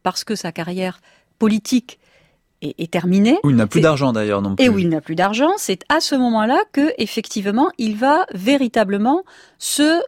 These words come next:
Speaker 1: remettre à l'écriture des mémoires. Mais, et c'est absolument capital, euh, le projet a totalement changé d'orientation,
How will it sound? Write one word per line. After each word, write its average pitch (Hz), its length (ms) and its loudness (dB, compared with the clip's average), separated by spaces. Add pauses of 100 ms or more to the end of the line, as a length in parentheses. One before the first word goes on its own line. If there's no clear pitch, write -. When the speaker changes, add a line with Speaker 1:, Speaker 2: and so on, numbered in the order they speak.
Speaker 1:
remettre 202 680 -2
à 196 120 -2
l'écriture 233 480 -4
des 233 100 0
mémoires. 175 440 -2
Mais, 254 400 4 (520)
et - 80 -14
c'est 196 180 -8
absolument 214 460 -2
capital, 196 540 0 (540)
euh, 180 260 -2
le 233 220 4
projet 262 520 2 (200)
a 247 160 0 (220)
totalement 269 760 2 (320)
changé 294 580 4 (380)
d'orientation, 196 680 -2